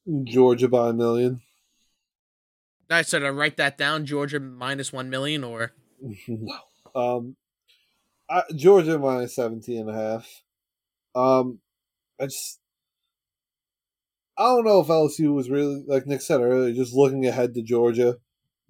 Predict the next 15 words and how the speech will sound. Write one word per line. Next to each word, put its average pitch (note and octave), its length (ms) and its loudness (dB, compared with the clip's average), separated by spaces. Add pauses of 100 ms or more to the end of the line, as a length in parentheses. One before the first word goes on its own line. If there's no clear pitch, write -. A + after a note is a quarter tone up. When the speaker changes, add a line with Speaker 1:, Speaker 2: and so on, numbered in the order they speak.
(180)
Speaker 1:
but B2+ 260 0 (2750)
I G#3+ 140 2
don't A2+ 280 2
know, G#2 260 -8
man. G#2 340 -8
Like, A#2+ 260 -4
the, D3 160 -16 (1600)
I D3 140 2
just D#3 220 0
don't C#3 220 2
trust B2+ 300 -2
Brian A#2 300 -4
Kelly, A#2 340 -4
I A2+ 60 -4
think. B2+ 300 -6